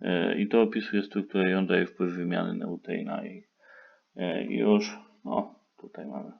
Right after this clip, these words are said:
ciąg dalszy tego. Pyk. E, no i M E, no to nic innego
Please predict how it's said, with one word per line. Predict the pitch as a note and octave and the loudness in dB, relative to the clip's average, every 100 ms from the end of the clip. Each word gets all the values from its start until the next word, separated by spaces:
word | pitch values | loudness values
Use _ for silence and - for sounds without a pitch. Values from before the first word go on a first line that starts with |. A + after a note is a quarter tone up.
| _ _ _ | _ _ _
ciąg | - - | -16 -14
dalszy | - - - - | -10 -10 -10 -14
tego. | - - - - _ _ _ - - - - - - _ _ _ _ _ - - - _ _ - | -16 -16 -16 -18 _ _ _ -18 -16 -16 -18 -20 -20 _ _ _ _ _ -20 -20 -20 _ _ 2
Pyk. | A2+ A3 - - G3+ | 4 4 -2 -14 -2
E, | G#2 G#2+ | 2 2
no | A#2+ | 2
i | C#3 - | 0 2
M | G#2+ | 4
E, | G#2+ G#2 G#2+ - | 6 6 4 -4
no | G#2 | -6
to | F#2 F2 F2 F2 - - | -2 0 0 -2 -12 -4
nic | G2 F2+ | -4 -4
innego | F2+ F2 F2+ F2 | -6 -6 -4 -4